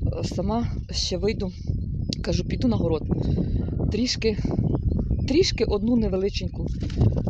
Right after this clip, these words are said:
роботу таки зроблю. Не знаю, якого дня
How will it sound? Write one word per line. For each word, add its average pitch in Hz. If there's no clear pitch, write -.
роботу -
таки 185
зроблю. 160
Не 208
знаю, 240
якого 233
дня 226